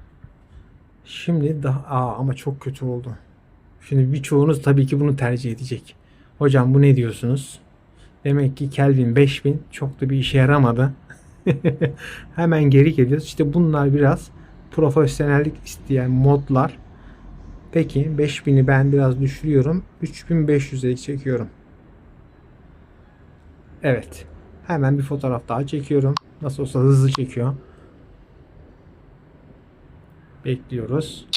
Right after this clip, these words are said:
Evet, biraz daha güzel bir fotoğraf. Heh. Tamam. Sony'yi de açalım. Sony'mizin beyaz ayarıyla yapmış olduğumuz ayar bu. Ee, gene de Mate kırk Pro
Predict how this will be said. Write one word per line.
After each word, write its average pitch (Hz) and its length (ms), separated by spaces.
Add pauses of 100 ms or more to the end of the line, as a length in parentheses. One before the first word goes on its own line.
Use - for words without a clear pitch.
(840)
Evet, 95 220 (140)
biraz 117 360
daha 135 260 (340)
güzel 127 360
bir 123 60
fotoğraf. 120 600
Heh. - 240 (580)
Tamam. 117 380 (680)
Sony'yi 160 500
de 135 60
açalım. 127 380 (1200)
Sony'mizin 156 600
beyaz 143 280
ayarıyla 135 260
yapmış 135 420
olduğumuz 127 480
ayar 123 340 (160)
bu. 147 240 (1500)
Ee, 139 280
gene 165 280
de 185 120
Mate 165 320
kırk 139 280
Pro 156 320